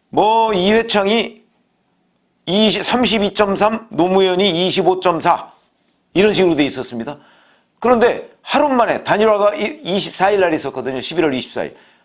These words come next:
하루 만에 노무현 사십삼 점 오, 이회창 삼십칠 점 영 이렇게 됐고요. 최종적으로는 노무현이 사십팔 점 구, 그래서 이점삼 퍼센트 포인트 차이로 이겼다. 그러니까 이때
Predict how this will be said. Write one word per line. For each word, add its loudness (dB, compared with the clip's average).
하루 0
만에 0
노무현 2
사십삼 0
점 2
오, 0
이회창 2
삼십칠 -4
점 -2
영 -8
이렇게 0
됐고요. 0
최종적으로는 2
노무현이 2
사십팔 -2
점 -2
구, -4
그래서 0
이점삼 -2
퍼센트 -4
포인트 -10
차이로 -4
이겼다. -2
그러니까 2
이때 0